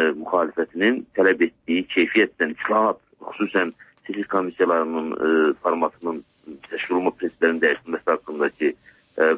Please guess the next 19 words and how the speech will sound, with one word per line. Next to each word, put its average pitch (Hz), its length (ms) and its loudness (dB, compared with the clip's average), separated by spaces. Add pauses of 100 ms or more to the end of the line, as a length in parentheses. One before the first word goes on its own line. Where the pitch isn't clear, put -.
qaydalar 87 400 2
ümumiyyətlə 104 480 0
öz 78 160 -2
əksini 87 300 -8
tapmır. 82 320 -6
Dəyişikliklərin 147 420 2
bir 139 140 0
daha 117 120 0
təkrar 107 140 -4
edirəm, 143 240 2
əksəriyyəti 120 420 2
bir - 140 -4
dəyişiklik 127 420 2
prinsipası 87 460 -4
xarakteri 80 400 0
daşıyır. 69 400 -2 (400)
Yəni 117 220 2 (100)
dəyişiklik 117 480 2
xatirinə, 104 420 2